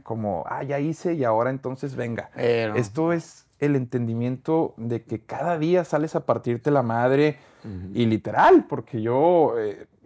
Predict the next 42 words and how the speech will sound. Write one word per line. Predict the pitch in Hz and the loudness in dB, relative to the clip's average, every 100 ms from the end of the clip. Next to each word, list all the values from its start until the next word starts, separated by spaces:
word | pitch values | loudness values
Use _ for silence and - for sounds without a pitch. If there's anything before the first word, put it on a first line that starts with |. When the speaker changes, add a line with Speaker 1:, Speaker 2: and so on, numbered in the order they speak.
| 117 | -2
Speaker 1:
a | 110 | -2
veces | 113 139 151 | 0 -2 -4
hasta | 139 - 113 | -2 0 0
las | 110 - | 0 0
caídas | 113 123 160 151 | 2 6 6 4
son | 139 | 2
las | 139 139 | 0 0
que | 143 117 | 2 2
hacen | 120 151 135 | 2 -4 -4
que | 127 | 0
venda | 120 127 | 0 2
boletos | 131 117 110 110 101 104 98 | 2 4 0 -4 -10 -10 -8
y, | 90 | -4
o, | 101 92 | -4 -4
o | 104 | -2
se | 107 | -2
llena | 107 120 131 | 0 4 4
el | |
restaurante | 127 120 104 110 110 113 123 - | 4 2 2 4 2 2 0 2
que | 110 | -2
también | 95 104 107 110 117 107 104 | -2 -2 2 2 2 0 0
soy | 117 113 | 2 2
socio | 123 113 131 107 | 4 4 4 4
de. | 104 110 | 4 4
Entonces, | 104 110 127 131 - _ _ _ - | 0 -4 -4 -6 -10 _ _ _ -2
este | 131 139 160 | -2 -2 -4
es | 180 | -4
un | |
jale | 156 160 175 | 0 2 2
de | 175 | 0
mancharse, | 139 113 117 120 131 156 151 139 | -2 -6 -8 -8 -6 -6 -6 -8
de, | - 110 107 101 113 | -10 -4 -2 -2 -4
de | 104 | -6
Speaker 2:
Ujú. | 101 | -6
Speaker 1:
salpicarse | 104 98 104 107 139 143 - 151 | -8 -8 -8 -6 -6 -6 -6 -4
de | 127 | -4
mierda | 117 123 131 | -4 -4 -6
hasta | 131 113 | -6 -10
metafóricamente, | 107 117 - 113 123 117 110 117 120 | -8 -8 -4 -4 -4 -4 -4 -4 -6
Pepe. | 123 - 127 120 - _ - - | -8 -4 -4 -4 -14 _ -20 -2
Y | 131 160 | 6 6
eso, | 160 - 117 | 6 4 -4